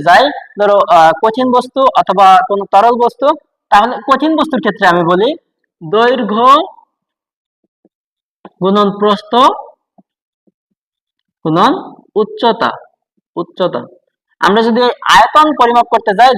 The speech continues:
দৈর্ঘ্য গুণন প্রস্থ গুণন উচ্চতা, তাহলে দৈর্ঘ্য, প্রস্থ এবং উচ্চতা এই তিনটা জিনিস লাগতেছে।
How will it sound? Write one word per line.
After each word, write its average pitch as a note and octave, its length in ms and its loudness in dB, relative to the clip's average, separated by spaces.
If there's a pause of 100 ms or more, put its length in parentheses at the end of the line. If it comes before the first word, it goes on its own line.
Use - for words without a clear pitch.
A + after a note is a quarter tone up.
দৈর্ঘ্য G#3+ 300 2 (120)
গুণন G#3 280 -6
প্রস্থ G3+ 220 -4 (140)
গুণন A#3 220 0 (380)
উচ্চতা, A#3+ 400 0 (280)
তাহলে F3+ 280 2 (120)
দৈর্ঘ্য, A3 320 2 (120)
প্রস্থ A3+ 240 -2 (180)
এবং D#4 160 2 (320)
উচ্চতা B3 300 -2
এই F#3 180 0
তিনটা A#3+ 340 0
জিনিস B3+ 200 -2 (100)
লাগতেছে। F#3+ 420 -2